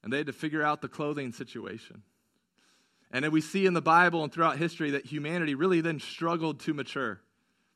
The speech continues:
And so eventually God gives humanity the law, sort of like you do with young children, where now there's lots of rules. You don't just have one rule. Now there's lots of rules. Don't touch this. Don't say that.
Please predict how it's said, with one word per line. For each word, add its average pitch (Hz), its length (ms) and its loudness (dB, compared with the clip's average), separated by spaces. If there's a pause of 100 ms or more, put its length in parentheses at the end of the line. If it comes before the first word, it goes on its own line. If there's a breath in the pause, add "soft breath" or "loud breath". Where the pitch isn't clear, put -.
(320)
And 160 140 0
so 185 180 4
eventually 185 460 4
God 170 280 4
gives 175 200 2
humanity 160 600 -2
the 160 100 0
law, 175 380 0 (680)
sort 190 200 2
of 208 80 4
like 190 160 4
you 214 80 2
do 165 200 4
with 196 160 2
young 254 260 2
children, 107 360 -2 (640)
where 170 140 2
now 226 200 8
there's 254 220 6
lots 277 280 4
of 180 140 2
rules. 127 280 0
You 196 80 0
don't 269 140 2
just 254 140 -4
have 226 160 4
one 233 200 2
rule. 170 180 4
Now 240 140 4
there's 226 180 2
lots 214 300 2
of 170 80 -2
rules. 107 240 -4
Don't 175 240 -2
touch 208 220 0
this. 233 440 2 (260 soft breath)
Don't 180 200 0
say 175 220 2
that. 214 400 8